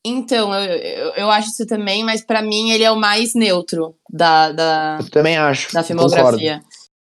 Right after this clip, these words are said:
Speaker 1: Tipo, eu acho que
Speaker 2: Eu
Speaker 1: ele não é
Speaker 2: concordo.
Speaker 1: uma o-, uma obra-prima, que nem eu colocaria outros, e, e, mas também ele tá longe de ser, bom, todos estão longe de ser ruins, filmes ruins, mas acho que
Speaker 2: Só
Speaker 1: dá
Speaker 2: o Dudu acho que tem um filme ruim.
Speaker 1: É,
Speaker 2: A
Speaker 1: tem,
Speaker 2: filmografia
Speaker 1: tem.
Speaker 2: dele,
Speaker 1: <laughs>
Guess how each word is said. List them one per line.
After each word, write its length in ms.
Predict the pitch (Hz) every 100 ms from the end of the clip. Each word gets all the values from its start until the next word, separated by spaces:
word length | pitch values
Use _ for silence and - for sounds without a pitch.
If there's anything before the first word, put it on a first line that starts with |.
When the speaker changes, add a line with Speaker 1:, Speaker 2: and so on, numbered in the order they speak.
| -
Speaker 1:
Tipo, 140 | 190 190
eu 100 | 190
acho 200 | 190 -
que 80 | 214
Speaker 2:
Eu 40 |
Speaker 1:
ele 60 | 202
não 140 | 202
é 60 | 196
Speaker 2:
concordo. 180 | 190 190
Speaker 1:
uma 260 | 185 180
o-, 180 | 180 180
uma 240 | 180 175 170
obra-prima, 720 | 170 170 175 160 170 220 285 _
que 140 | -
nem 140 | 170 165
eu 100 | 160
colocaria 640 | 165 160 160 156 160 151 151 _ _ _ _
outros, 680 | - 165 185 214 226 208 - - -
e, 600 | 175 175 170 165 165 165 - _ _ -
e, 80 |
mas 180 | 175 185
também 260 | 202 202 190
ele 240 | 196 185
tá 100 | -
longe 260 | 170 185 196
de 60 | 196
ser, 100 | - -
bom, 160 | 480
todos 320 | - - 466 190
estão 180 | 190
longe 220 | 160 160 156
de 100 | 143
ser 140 | 160
ruins, 480 | 147 - 160 156 143
filmes 360 | 151 156 143 -
ruins, 260 | 139 135
mas 380 | 139 139 139 - - - _ -
acho 200 | 165 -
que 80 |
Speaker 2:
Só 80 | 180
Speaker 1:
dá 100 | 196
Speaker 2:
o 40 | 185
Dudu 120 | 185
acho 160 | 156 -
que 100 | 147
tem 160 | 139 151
um 80 | 147
filme 240 | 147 151
ruim. 100 | 147
Speaker 1:
É, 200 | 185 170
Speaker 2:
A 60 | 160
Speaker 1:
tem, 260 | 175 170 165
Speaker 2:
filmografia 520 | 180 185 165 180 170
Speaker 1:
tem. 80 | 185
Speaker 2:
dele, 140 | 196
Speaker 1:
<laughs> 320 | 208 226 -